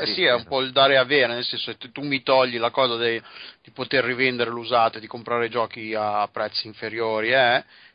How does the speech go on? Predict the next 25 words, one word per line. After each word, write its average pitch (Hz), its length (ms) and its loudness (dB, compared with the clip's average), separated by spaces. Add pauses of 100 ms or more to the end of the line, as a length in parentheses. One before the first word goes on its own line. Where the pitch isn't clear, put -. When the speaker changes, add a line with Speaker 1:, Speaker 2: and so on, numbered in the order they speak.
(140)
Speaker 2:
devi 120 300 2
anche 123 380 2 (280)
sostituire 127 720 -2
una 127 220 2
cosa 127 260 2
con 127 320 -6
un 131 260 -10 (100)
vantaggio 117 600 4
per 117 160 -6
me, 117 140 -2
non 117 120 -6
puoi 131 280 4
solo 135 300 -4
togliere 123 500 2
tutto 131 500 -2 (320)
e 123 200 -2
fa-, 123 260 2
e 123 180 -6 (220)
sempre 123 360 -6
voltare 120 440 0
la 117 160 2
cosa 110 560 -4
a-, - 80 -14
sempre 120 320 -4
a-, 104 80 -4